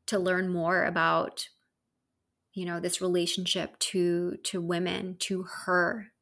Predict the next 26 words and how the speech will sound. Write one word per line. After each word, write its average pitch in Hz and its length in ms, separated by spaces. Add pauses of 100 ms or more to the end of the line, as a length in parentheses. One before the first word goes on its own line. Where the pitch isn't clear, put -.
(140)
to 175 460
devote 190 420
my 185 200
life 175 520
to, 175 440 (260)
to 196 180
her 180 560
and 175 200
to 180 140
help 180 440 (460)
the 185 260
collective 190 920
heal - 600 (260)
in 196 160
this - 260
way. 190 420 (520)
And 180 320
nothing 180 400
gives 170 240
me 180 80
more 175 360
gratitude - 680
than 185 140
that. 175 320
And 190 160
so 175 400